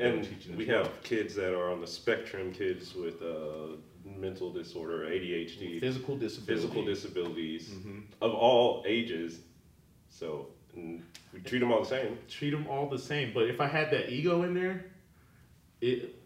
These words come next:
Speaker 1: uh, the reason why the retention rate's so high here is because it's not driving the people away.
Speaker 2: Mm-hmm.
Speaker 1: Because I had to learn how to drive that ego out of me. I had to
Speaker 2: Mm-hmm.
Speaker 1: learn how to attack that ego out of me because I had intention of becoming better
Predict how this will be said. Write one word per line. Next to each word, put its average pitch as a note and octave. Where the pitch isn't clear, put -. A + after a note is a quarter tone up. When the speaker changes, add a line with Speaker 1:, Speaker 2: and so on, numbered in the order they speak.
Speaker 1:
uh, G#2+
the G#2
reason C#3+
why C3+
the A#2+
retention B2+
rate's A#2+
so A#2
high G#2
here D3
is A2
because A2+
it's -
not A2
driving F#2+
the F2
people F#2
away. -
Speaker 2:
Mm-hmm. F#2+
Speaker 1:
Because B2+
I C3
had C3
to B2
learn E3
how C#3+
to G#2
drive G#2
that A2+
ego A2
out A2+
of C3+
me. F#3
I C3
had C3
to C3
Speaker 2:
Mm-hmm. A#2
Speaker 1:
learn B2
how A#2+
to G2+
attack -
that A#2+
ego G#2+
out G2+
of G2
me A2
because G#2
I -
had G#2
intention G2+
of F2
becoming G2+
better F2